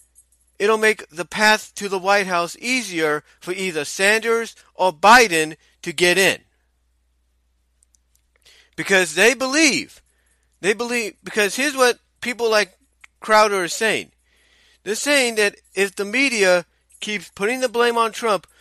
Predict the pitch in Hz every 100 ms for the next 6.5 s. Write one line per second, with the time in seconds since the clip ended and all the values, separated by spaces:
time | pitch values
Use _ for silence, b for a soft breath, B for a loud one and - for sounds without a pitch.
0 | b b - 165 180 185 254 254 240 226
1 | _ _ _ _ _ _ - 196 233 247
2 | 240 233 196 262 240 180 165 - _ _
3 | _ - 180 190 147 226 - _ _ _
4 | 185 190 - 170 147 214 220 - 208 190
5 | - 247 185 - 175 185 185 196 - 190
6 | 285 311 220 202 -